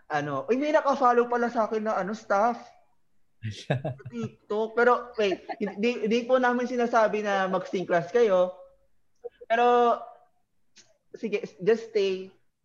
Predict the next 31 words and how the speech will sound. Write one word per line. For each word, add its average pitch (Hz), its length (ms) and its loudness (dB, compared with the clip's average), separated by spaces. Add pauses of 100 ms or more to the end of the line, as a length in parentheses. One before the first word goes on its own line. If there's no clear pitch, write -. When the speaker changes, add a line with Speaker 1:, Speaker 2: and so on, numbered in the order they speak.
(100)
Speaker 1:
improve 175 400 0
the, 165 140 0
ano, 135 340 -2
improve 151 320 -8
the, 139 160 -8
ano. 120 160 -10 (320)
Basta 220 160 4
yung, 240 160 6 (400)
wala 190 240 2
pong 208 160 -2
sinasabi 196 320 -2
mag-sync 165 320 -4
class. 120 320 -6
Baka 165 240 2
mamaya 170 160 2
babasa 190 320 2
ko 170 80 4
lang 170 80 2
mga 165 160 -2
kabatch 143 320 -4
ko. 151 400 -6
Ano 226 80 -4
pa 269 80 0
ba? 139 220 2 (580)
Ano 226 160 -4
pa 285 80 -2
bang 311 160 4
mga 302 260 2 (300)
napapansin 233 560 2
nyo 214 80 0
this 208 240 0